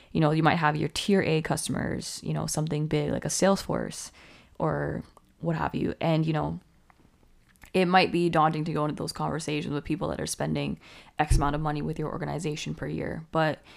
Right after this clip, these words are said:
you know, you have to understand at the same time why they, as such a large organization,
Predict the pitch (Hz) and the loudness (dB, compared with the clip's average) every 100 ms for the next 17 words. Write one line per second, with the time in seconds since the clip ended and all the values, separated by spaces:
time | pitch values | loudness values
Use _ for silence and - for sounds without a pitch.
0 | - _ _ _ - 185 147 - _ _ | -20 _ _ _ -2 0 0 -2 _ _
1 | _ _ - 214 220 233 202 180 - 180 | _ _ 0 6 6 6 2 2 0 0
2 | 160 160 160 - _ _ _ - 160 156 | 2 0 -4 -12 _ _ _ -6 -4 -4
3 | 160 165 156 175 165 151 156 160 160 160 | 0 0 0 0 0 0 2 4 4 2
4 | 170 160 165 165 160 156 170 - 156 151 | 0 0 -4 -4 -2 -2 -4 -4 -2 0
5 | 151 156 170 - 156 165 | -2 0 -2 -2 -4 -6